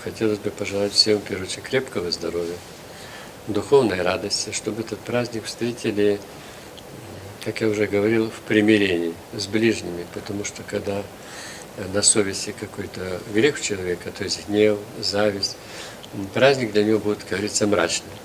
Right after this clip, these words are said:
Но когда человек примиряется друг с другом, тогда, э, оно получается гармония. Это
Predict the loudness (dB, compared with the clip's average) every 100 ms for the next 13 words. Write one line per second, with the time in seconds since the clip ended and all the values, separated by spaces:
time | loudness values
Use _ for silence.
0 | -16 -12 -4 0 2 2 2 0 0 0
1 | -2 0 2 4 2 0 -4 -4 -6 -8
2 | -10 -10 -12 -14 -14 -14 -14 -14 -16 -6
3 | 2 4 4 4 2 -4 -6 -8 -12 -14
4 | -4 0 2 2 -2 -12 -14 -14 -16 -16
5 | -18 -18 -18 -18 -18 -18 -18 -14 2 4
6 | 6 6 4 4 4 4 2 0 0 -2
7 | 0 -2